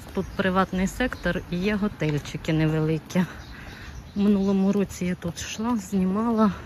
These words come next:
були номери телефонів, хто здає тут житло. Тут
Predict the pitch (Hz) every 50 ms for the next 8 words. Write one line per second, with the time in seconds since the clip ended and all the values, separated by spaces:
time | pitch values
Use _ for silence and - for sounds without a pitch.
0 | - - - - - - - - - - - - - 170 180 190 190 190 185 185
1 | 175 180 180 175 185 175 - - 175 165 175 170 - - 247 240 254 240 233 226
2 | 208 - - - - - - - - - - - - - - - - - - -
3 | - - 190 196 196 185 180 196 202 196 185 - - 185 170 180 196 196 190 -
4 | - 202 196 196 202 202 180 - - - - - - - - - - - - -
5 | - - - - - - - - - - - - - - - - - - - -
6 | - - - - - - - - - - - - - - - - - - - -
7 | - - - - - - - - - - - - - - - - - - - -
8 | - 170 175 185 185 - - - - - 214 214